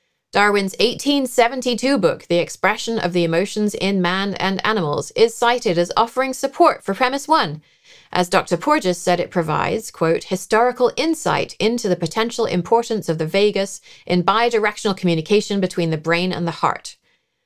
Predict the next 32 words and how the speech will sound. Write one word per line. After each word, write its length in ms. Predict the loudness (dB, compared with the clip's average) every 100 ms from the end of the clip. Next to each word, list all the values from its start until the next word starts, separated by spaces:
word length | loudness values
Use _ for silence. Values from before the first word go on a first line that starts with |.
| -2
Although 260 | 2 4 4
Darwin 380 | 4 2 0 2
focused 360 | 2 2 0
on 120 | -2
facial 340 | 2 2 4 0
expressions 580 | 0 -2 -4 0 0 0
in 120 | 0
defining 400 | -2 -2 -2 0
emotions, 580 | 2 2 2 -2 -2 -2
he 140 | -2
acknowledged 560 | 0 0 2 0 -2 -2
the 80 |
dynamic 560 | 0 0 0 0 -2 -2
relationship 640 | 0 0 -2 -4 -2 -2
between 420 | -4 -2 -2 0 0
the 80 |
vagus 540 | 2 2 4 2 -2 -6
and 140 | -4 -4
the 40 |
central 360 | -2 -2 0 0
nervous 320 | 2 0 -2
system 300 | -6 -6 -6
activity 680 | -4 -2 -2 0 -2 -2 -10 _ _ -2
that 80 |
accompanies 560 | -2 2 2 2 0 -2
the 80 | -6
spontaneous 760 | -2 -2 0 0 2 0 -2 -6
expression 580 | -6 -4 -4 -2 -4
of 300 | -2 -2 -4
emotions, 800 | -4 -4 -4 -6 -10 -14 -14 -16 -10
end 180 | -6 -6
quote. 360 | -6 -6 -8